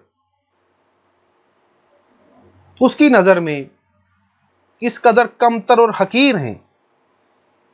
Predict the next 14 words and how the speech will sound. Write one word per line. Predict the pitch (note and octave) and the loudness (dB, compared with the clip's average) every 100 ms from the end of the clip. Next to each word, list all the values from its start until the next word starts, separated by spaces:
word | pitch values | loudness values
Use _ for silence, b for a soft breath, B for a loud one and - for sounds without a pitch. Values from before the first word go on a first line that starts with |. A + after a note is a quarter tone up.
| _ _ _ _ _ _ _ _ _ _ - | _ _ _ _ _ _ _ _ _ _ -2
कि | A#3+ | 0
वो | A#3+ A#3+ | 2 2
हमें | B3 B3 | 0 -2
इस | B3 | -6
काबिल | - A#3+ A#3+ C#4 | -2 0 0 -2
ही | B3+ | -6
नहीं | C4+ B3+ | -6 -6
समझता | A3+ G#3 F#3+ F#3+ F3 _ _ _ _ _ _ _ _ _ _ _ _ _ _ _ _ _ - | -6 -4 -4 -6 -8 _ _ _ _ _ _ _ _ _ _ _ _ _ _ _ _ _ 0
कि | |
हमको | A#3 F#3 G3+ A3 A#3+ | 0 0 -4 -2 -4
उसकी | A3 A3 | -4 -4
झलक | E3 G3 F#3 | 0 0 -2
नजर | E3+ F#3+ | 0 0
आए, | D#3+ D3+ | 0 -2